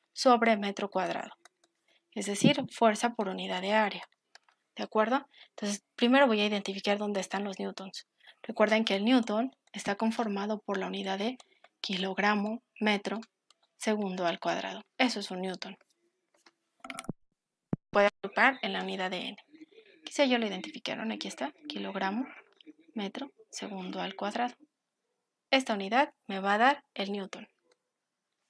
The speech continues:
Está aquí, está aquí, me va a dar el newton. Y ahora, ¿cómo llego a los metros cuadrados que me pidan acá? Ya tengo el newton, ya lo vi. Ah, bueno, pues aquí está la uno y esta está la tres.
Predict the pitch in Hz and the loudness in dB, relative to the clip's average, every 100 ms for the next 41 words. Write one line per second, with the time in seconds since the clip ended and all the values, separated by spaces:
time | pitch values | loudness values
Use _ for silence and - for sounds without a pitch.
0 | _ - - - 208 208 202 214 311 403 | _ -20 -18 -10 -8 -8 -8 -6 -6 -6
1 | - _ _ 240 185 185 196 208 196 190 | -10 _ _ -8 -4 -2 -2 -2 -6 -8
2 | - 214 _ - _ - - - 330 269 | -12 -16 _ -20 _ -20 -20 -4 4 6
3 | 214 302 226 254 - _ - - - 226 | 8 8 8 2 -6 _ -20 -4 2 4
4 | 233 226 233 233 208 190 190 190 196 196 | 4 4 4 4 2 2 0 -4 -4 -4
5 | 220 - 220 214 220 220 196 196 208 214 | -2 2 4 4 2 -2 -8 -8 -6 -2
6 | 220 226 339 - _ _ _ _ _ _ | 0 0 -2 -6 _ _ _ _ _ _
7 | _ _ _ _ _ _ - 277 277 240 | _ _ _ _ _ _ -2 2 4 2
8 | 175 202 254 185 - _ - 202 196 226 | 0 -4 -4 -8 -12 _ -8 -4 -2 -2
9 | 254 _ _ _ _ _ - 254 226 240 | -4 _ _ _ _ _ 0 6 6 4
10 | 240 190 185 190 196 - 202 214 247 262 | -2 -8 -8 -6 -4 -2 2 4 6 6
11 | 208 226 - 208 190 - 202 202 208 247 | 4 -2 -6 -6 -6 -6 -4 -2 0 6
12 | 311 349 | 6 6